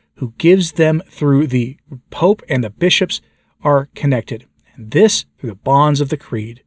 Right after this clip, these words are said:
the sacraments, and the ecclesiastical government and community." End very lengthy quote. He's making a pretty big accusation there.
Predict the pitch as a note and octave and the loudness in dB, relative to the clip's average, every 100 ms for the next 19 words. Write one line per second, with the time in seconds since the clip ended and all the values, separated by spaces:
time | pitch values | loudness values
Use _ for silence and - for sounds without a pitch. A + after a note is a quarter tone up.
0 | _ _ _ _ - - - - F3 E3 | _ _ _ _ -20 -8 -2 0 0 0
1 | F3 E3+ - - _ _ - E3+ C#3+ C3+ | -2 -4 -6 -12 _ _ -2 0 2 0
2 | - A#3 G#3 F#3+ F3+ - E3 C#3 B2+ B2+ | 0 2 4 2 2 -2 -2 0 0 2
3 | B2+ - B2+ A2+ - C3 C3 C3 A#2+ B2 | 0 -2 -6 -6 -4 0 2 2 -2 -8
4 | _ _ C#3 E3 F3 C#3+ A#2 B2+ B2+ A#2 | _ _ -2 0 -2 -4 -4 0 2 0
5 | A2+ A2 A2+ - B2 - - _ _ _ | -4 -8 -12 -10 -10 -10 -18 _ _ _
6 | _ _ _ _ _ _ _ _ _ - | _ _ _ _ _ _ _ _ _ -16
7 | - D4+ A#3+ D3 - C3+ A#2 A2+ - G#2+ | -4 -4 -2 -4 -2 -2 -2 -6 -8 -4
8 | B2 A#2+ A2 G#2 G#2+ | -2 -2 -4 -12 -18